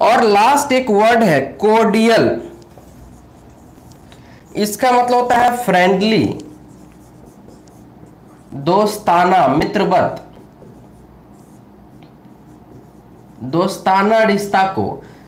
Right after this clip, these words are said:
क्या बोलते हैं बच्चों? friendly बोलते हैं। अब यहाँ पर आपको कल जब आप आएंगे तो यहाँ पर दो चीज़ें लिखना होगा, एक तो synonym आपको बताना होगा इन सभी word का,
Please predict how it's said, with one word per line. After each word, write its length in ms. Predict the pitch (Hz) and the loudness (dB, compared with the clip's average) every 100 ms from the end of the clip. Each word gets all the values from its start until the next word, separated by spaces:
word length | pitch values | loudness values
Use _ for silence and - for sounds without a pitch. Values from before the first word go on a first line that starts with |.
| - | -10
क्या 140 | - 175 | -2 0
बोलते 300 | 185 190 214 | 0 0 0
हैं 100 | 214 | 2
बच्चों? 640 | 220 - 180 - - - - | 0 0 -2 -4 -10 -20 -18
friendly 580 | - 196 202 202 214 233 | -4 0 2 2 0 2
बोलते 380 | 196 160 156 208 | 2 0 0 0
हैं। 460 | 202 208 202 - - - - - - - 185 | 2 0 -2 -8 -20 -20 -20 -20 -16 -2 0
अब 120 | 208 | 2
यहाँ 240 | 240 247 | 2 2
पर 160 | 262 269 | 2 2
आपको 720 | 247 247 - 254 170 - - - - - - - | 2 0 -2 0 2 0 -4 -12 -20 -20 -12 -2
कल 220 | 233 262 | 2 2
जब 200 | 262 262 | 2 2
आप 200 | 233 233 | 2 2
आएंगे 400 | 220 226 247 240 | 2 2 2 2
तो 180 | 208 202 | 0 2
यहाँ 240 | 208 220 | 2 2
पर 160 | 240 226 | 0 0
दो 220 | 196 233 | 0 0
चीज़ें 260 | 233 240 240 | 2 0 0
लिखना 320 | 226 214 220 | 0 0 2
होगा, 500 | 208 151 101 110 - | 2 2 2 0 0
एक 260 | - 240 - | 0 0 0
तो 80 | 254 | 0
synonym 600 | 254 240 240 240 247 240 | 0 2 2 2 2 2
आपको 280 | 220 - 208 | 0 0 0
बताना 440 | 175 175 156 185 | 0 0 2 2
होगा 480 | 190 180 104 - - - - - | 2 0 0 -2 -4 -16 -8 -2
इन 200 | 220 226 | 0 0
सभी 360 | - 214 233 | 0 0 2
word 340 | 202 165 139 - | 2 2 2 -2
का, 240 | - - | -6 -10